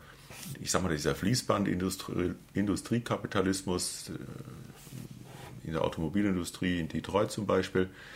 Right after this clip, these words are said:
Da gibt's schon ein paar Vergleichbarkeiten, denn es gibt ja nun viele Untersuchungen, viele Bücher dazu, dass es auch heute noch, äh, Bullshit-Jobs gibt, wo Leute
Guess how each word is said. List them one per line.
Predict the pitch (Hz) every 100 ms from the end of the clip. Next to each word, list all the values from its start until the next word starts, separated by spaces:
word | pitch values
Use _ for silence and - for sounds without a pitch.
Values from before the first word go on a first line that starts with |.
| - - - -
Da | 95 98
gibt's | 104 - -
schon | 117 -
ein | 95
paar | 101 92
Vergleichbarkeiten, | 90 - 90 123 110 - 110 98 95
denn | 90 92
es | -
gibt | - 90
ja |
nun | 87 85
viele | - 135 131
Untersuchungen, | 107 98 95 101 101 90
viele | - 110 101
Bücher | 95 104 107
dazu, | 92 - 92 95 95 - - -
dass | - 90
es | 85 -
auch | 85 -
heute | 90 117 117
noch, | 107 101 - -
äh, | 90
Bullshit-Jobs | 82 104 123 135 - 117 - 110 - - -
gibt, | 104 104 - 90
wo | 85
Leute | 87 92 - 90 87